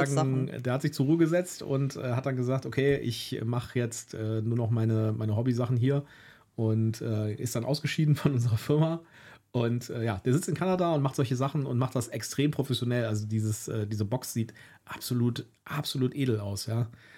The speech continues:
Speaker 2: Mit, äh, einem Dungeons and Dragons Logo auf der Front eingelasert und so. Also echt super. Wir haben euch ein Foto mal in die, äh, Shownotes auch gepackt. Könnt ihr euch mal angucken. Ja, wie ihr, wenn ihr da Interesse dran habt, der hat auch noch andere Sachen in seinem Shop. Und, äh, wer da so an, Interesse an so Premium-Holzartikeln hat,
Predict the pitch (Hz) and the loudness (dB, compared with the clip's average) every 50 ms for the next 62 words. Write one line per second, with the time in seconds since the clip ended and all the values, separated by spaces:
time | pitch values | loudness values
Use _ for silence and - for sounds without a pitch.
0 | - - - - _ _ 117 113 113 113 - 123 120 113 110 110 110 113 110 110 | -20 -20 -20 -20 _ _ -2 -2 -2 -2 -4 -2 0 2 2 4 4 4 4 4
1 | 110 110 113 110 113 123 127 131 127 123 113 107 110 120 135 151 143 - 135 131 | 2 2 2 0 0 0 0 2 2 2 2 2 2 0 2 0 0 2 2 2
2 | 135 131 127 123 127 - - 123 117 - - 131 127 131 127 - 117 123 127 123 | 4 4 2 2 0 -2 -2 -2 -2 -2 -2 0 0 0 0 0 0 0 2 2
3 | 113 117 117 123 117 117 113 113 117 110 110 113 113 113 117 107 107 - 120 110 | 2 2 2 2 2 0 0 0 0 0 2 2 0 0 0 -2 -4 -4 -6 -6
4 | - - 113 - 101 95 - - - - - _ - 117 127 127 123 - 127 - | -6 -6 -4 -4 -6 -8 -10 -16 -20 -20 -20 _ -2 0 2 2 2 0 -2 -2
5 | - 147 147 147 120 117 113 113 117 117 135 120 110 110 113 107 107 107 107 110 | 0 0 0 2 0 0 0 0 0 0 0 0 0 2 2 2 4 4 4 2
6 | 107 110 117 113 110 - 127 127 113 107 - - - - 104 - 120 117 - - | 2 2 0 -2 -2 0 0 0 0 0 -2 -6 -8 -8 -4 -4 -4 -6 -4 -4
7 | 113 107 101 98 - 113 113 107 - 107 - 104 - _ _ _ _ - - - | -4 -4 -2 -4 -6 -6 -8 -8 -10 -10 -12 -14 -16 _ _ _ _ -20 -20 -20
8 | - _ _ 123 107 101 - 131 147 143 139 147 151 151 165 156 151 151 143 135 | -20 _ _ -6 -6 -2 2 4 4 4 2 2 0 0 2 2 2 2 2 2
9 | 143 151 165 156 151 139 139 143 - 123 123 - 147 135 127 123 - 143 147 139 | 0 0 0 0 2 2 2 0 0 0 0 0 0 0 0 0 0 0 0 2
10 | 131 127 135 123 127 127 123 120 123 120 123 - - 131 123 - - - - - | 2 0 0 2 2 2 2 2 2 0 0 0 0 -2 -2 -2 -6 -8 -6 -2
11 | 117 113 117 117 113 113 - - 110 117 117 117 113 110 117 113 117 120 110 120 | -2 0 0 0 -2 -4 -4 -4 -2 0 0 0 0 0 0 -2 -2 -4 -4 -4
12 | 113 - 123 - 127 110 110 110 - - - 117 120 127 120 117 113 107 117 120 | -4 -4 -2 -2 -2 -2 -2 -4 -4 -2 -2 0 2 2 0 0 0 0 0 -2
13 | - - 123 113 - 117 - 113 110 113 113 113 - | -2 -6 -8 -8 -6 -2 0 0 0 0 0 -2 -6